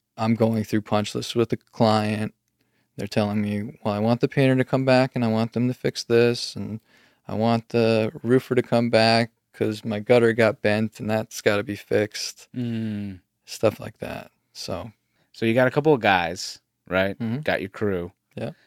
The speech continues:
Speaker 2: You're not, at this point, though, you're not just working for your dad, or you're like,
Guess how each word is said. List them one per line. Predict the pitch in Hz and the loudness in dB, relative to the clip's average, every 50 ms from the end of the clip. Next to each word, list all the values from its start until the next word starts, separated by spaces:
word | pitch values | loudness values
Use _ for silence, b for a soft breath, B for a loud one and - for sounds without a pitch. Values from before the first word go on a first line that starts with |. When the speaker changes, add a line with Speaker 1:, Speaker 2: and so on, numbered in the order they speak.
| _ _ _ _ _ _ _ _ _ - | _ _ _ _ _ _ _ _ _ -6
Speaker 2:
You're | - 110 110 | -2 -2 0
not, | 113 120 120 117 117 113 113 110 - _ _ _ _ _ _ _ _ _ _ _ _ _ _ _ _ _ _ _ - | 2 2 2 2 2 2 0 -2 -4 _ _ _ _ _ _ _ _ _ _ _ _ _ _ _ _ _ _ _ -6
at | - 113 110 113 | -4 -4 -2 0
this | 156 151 - | 0 0 2
point, | - 175 175 165 143 | 4 4 4 4 4
though, | 135 120 | 4 4
you're | 113 113 117 | 4 6 4
not | 120 107 101 | 4 4 2
just | 95 - 98 90 | 2 -2 -10 -6
working | 98 104 104 - 98 87 | -2 -2 -2 -2 -4 -6
for | 98 | -6
your | 95 87 | -6 -6
dad, | 85 87 104 101 107 123 147 | -4 0 2 2 4 4 2
or | 151 117 | 0 0
you're | 104 104 104 101 | -2 -2 -2 -4
like, | 95 90 92 - | -4 -4 -6 -6